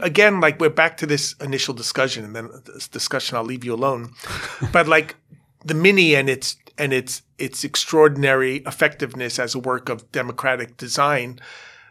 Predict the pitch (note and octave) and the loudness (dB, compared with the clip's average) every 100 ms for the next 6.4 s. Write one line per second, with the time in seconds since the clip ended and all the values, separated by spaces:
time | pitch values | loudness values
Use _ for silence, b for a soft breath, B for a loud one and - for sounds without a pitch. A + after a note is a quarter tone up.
0 | B - D3+ D3 - G#3+ G#3+ G#3+ G#3+ G#3+ | B -4 -4 0 2 4 4 2 -2 4
1 | F#3+ D3 - D#3+ D#3 - - C#3+ C#3+ C3+ | 4 2 4 4 4 -4 -10 2 4 6
2 | A#2+ A#2+ C3+ B2+ C3+ A2+ - A#2+ F3+ E3+ | 4 2 -4 -6 -4 -4 -6 0 2 2
3 | G#2+ - C#3 D#3 D3 - B2+ - A#2 A2 | -2 -8 -2 0 0 -2 -4 -2 -2 0
4 | F#3+ D#3 A2+ - E3+ E3 C3+ D3+ E3 C#3+ | 0 0 0 0 2 2 2 2 2 0
5 | C3+ B2 - - C#3 C#3 A#2+ C#3 D#3+ - | -2 -2 -4 -2 0 0 -2 0 0 -6
6 | B2 A#2+ A#2+ | -6 -4 -4